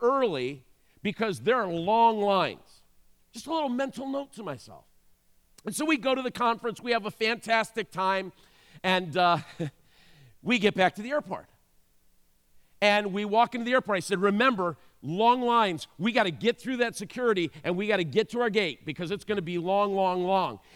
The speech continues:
And she goes, "But there's the coffee shop right there." I said, "There's a coffee shop on the other side of security.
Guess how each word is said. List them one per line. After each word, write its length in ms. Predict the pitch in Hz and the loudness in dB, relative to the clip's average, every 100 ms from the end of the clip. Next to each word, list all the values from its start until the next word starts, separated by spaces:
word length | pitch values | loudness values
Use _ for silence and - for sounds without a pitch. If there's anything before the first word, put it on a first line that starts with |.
| 143 | -6
And 100 | 190 | -6
she 160 | - 254 | -4 -2
goes, 260 | 247 240 | 0 0
"But 220 | - 240 | 0 0
there's 260 | 277 294 226 | 4 2 2
the 120 | 262 | -6
coffee 540 | - 233 311 311 240 190 | -4 2 4 4 -2 -8
shop 360 | 180 151 143 | -2 -2 -2
right 220 | 170 175 | -4 -4
there." 180 | 208 160 - - | -2 -4 -6 -2
I 80 | 220 | 0
said, 220 | 247 208 | 2 2
"There's 220 | 302 330 | 0 0
a 80 | 277 | 0
coffee 500 | - 247 311 - 277 | 0 2 4 2 -2
shop 380 | - 285 247 - - 202 | 0 4 4 2 -10 0
on 200 | 254 254 | 2 4
the 120 | 233 254 | 0 -4
other 460 | 247 285 294 285 208 - | 0 2 2 0 -2 -8
side 640 | - - 277 269 269 220 - | -6 2 6 6 4 0 -2
of 200 | - 208 | 0 0
security. 800 | - 240 - 294 269 262 147 78 | -2 -8 -4 2 4 4 0 -8